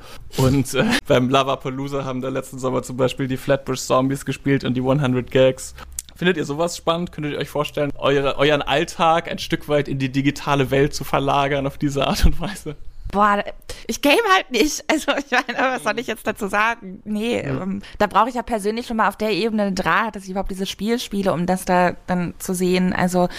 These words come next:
Speaker 2: da bin ich jetzt einfach zu weit weg, um was, äh, Schlaues zu sagen. Deswegen übergebe ich.
Speaker 3: Ich war früher immer großer Fan von so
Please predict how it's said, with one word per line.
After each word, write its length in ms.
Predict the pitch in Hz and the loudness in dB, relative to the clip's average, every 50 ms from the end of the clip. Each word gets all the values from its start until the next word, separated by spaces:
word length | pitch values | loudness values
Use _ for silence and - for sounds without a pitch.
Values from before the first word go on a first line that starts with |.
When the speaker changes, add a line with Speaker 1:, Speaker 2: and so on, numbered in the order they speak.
| - - - - | -10 -10 -2 0
Speaker 2:
da 80 | 202 185 | 0 2
bin 120 | 190 208 | 2 2
ich 80 | 233 233 | 2 2
jetzt 140 | 254 - | 0 -2
einfach 180 | - 196 208 214 | -2 -2 -2 -4
zu 140 | - - 208 | -4 -2 -2
weit 160 | 220 196 196 | -2 -2 0
weg, 180 | 202 202 - - | -2 -2 -2 -2
um 120 | 190 185 | -2 -2
was, 200 | 185 180 - - | -2 -2 -2 -4
äh, 140 | - 170 180 | -6 -6 -6
Schlaues 320 | - - 175 165 165 - | -2 0 0 0 0 -2
zu 100 | - 175 | -6 -6
sagen. 420 | 170 - 160 160 - 175 180 180 - - | -2 -2 -2 -2 0 -2 -4 -4 -4 -6
Deswegen 360 | 196 185 - - 190 180 180 | -6 -6 0 0 0 2 2
übergebe 480 | 175 175 185 180 - - 196 196 - 226 | 2 2 2 2 2 2 2 4 4 2
ich. 240 | 226 - - - - - - - - - - - - - - - - - - - | 2 2 -2 2 2 2 2 0 -6 -14 -18 -18 -18 -18 -18 -20 -18 -16 -10 -8
Speaker 3:
Ich 140 | 139 110 | -8 0
war 140 | 127 151 151 | 2 2 2
früher 320 | - - - 196 247 269 202 | 2 2 2 4 6 6 6
immer 160 | 170 165 160 | 4 2 0
großer 340 | 139 139 165 170 - 165 143 | 0 -2 -4 2 2 2 2
Fan 320 | - 151 151 165 202 214 | 2 2 2 2 2 0
von 180 | - 170 160 139 | 0 0 0 2
so 200 | 139 147 143 | 2 2 0